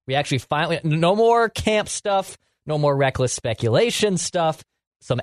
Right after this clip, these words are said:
actual meat and potatoes football to break down here on, on this YouTube channel. And I'm excited to break it down with you.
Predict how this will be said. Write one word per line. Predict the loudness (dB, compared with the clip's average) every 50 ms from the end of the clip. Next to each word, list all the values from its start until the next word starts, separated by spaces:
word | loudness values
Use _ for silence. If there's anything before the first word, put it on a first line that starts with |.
| -4
actual | -4 -4 -4 -4 -2 -2 0 2 2 2
meat | 2 0 0 0 -2 -2
and | -4 -4
potatoes | -2 -4 -4 -2 -2 0 0 0 0 0 0 -2 -4 -6 -10 _ _ _ _ _ _ _ _ _ _ _ _ _ _ _ _ _ _
football | 0 0 0 0 -2 -2 -2 0 0 0 0
to | -2 -4
break | -4 -2 0 0 -2 -2
down | -4 -4 -2 -2 -2 -2 -4
here | -4 -4 -4 -2 0 0
on, | 0 0 0 0 0
on | 0 0 0
this | -2 -2 -2
YouTube | -2 -4 -4 -4 -6 -6
channel. | -4 -2 -2 0
And | 0
I'm | -2 -4
excited | -4 -2 -2 -2 -2
to | -2
break | -2 -2 -4 -4
it | -6 -6
down | -4 -4 -2 -2
with | -2 -2 -4 -4 -4
you. | -4 -4